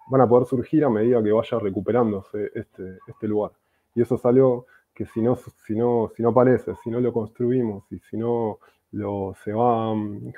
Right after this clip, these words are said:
generando colectivamente, va a ser muy difícil que en algún momento esta recuperación pueda perdurar y pueda,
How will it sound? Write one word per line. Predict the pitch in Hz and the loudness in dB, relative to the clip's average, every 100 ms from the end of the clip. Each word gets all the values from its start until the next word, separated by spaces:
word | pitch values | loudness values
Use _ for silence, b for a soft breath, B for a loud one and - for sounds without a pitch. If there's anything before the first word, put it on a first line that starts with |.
| - | -6
generando | 113 117 127 123 113 110 104 - _ _ | -2 2 2 4 2 2 -2 -6 _ _
colectivamente, | - 107 104 - 135 131 151 151 151 170 _ _ _ _ - | -4 -2 -2 2 2 4 2 2 -2 -6 _ _ _ _ -6
va | 120 | -4
a | |
ser | - 123 | 0 0
muy | 123 123 | 2 2
difícil | 110 139 135 139 110 | 2 -2 0 -2 0
que | 110 101 104 | -2 -2 -4
en | - 117 117 | -10 -8 -4
algún | 107 | -2
momento | 117 120 131 120 113 110 - - - | 0 2 2 4 2 0 -4 -10 -12
esta | 120 113 | -4 0
recuperación | 113 110 107 110 107 131 135 147 b b b _ _ _ _ _ _ _ _ - | 0 0 2 0 2 0 0 -2 b b b _ _ _ _ _ _ _ _ 2
pueda | 123 113 107 104 101 87 | 4 6 2 0 -4 -6
perdurar | - 110 113 139 165 | -2 0 2 2 2
y | 120 | 2
pueda, | 120 123 113 104 104 101 - | 2 2 0 -4 -8 -12 -16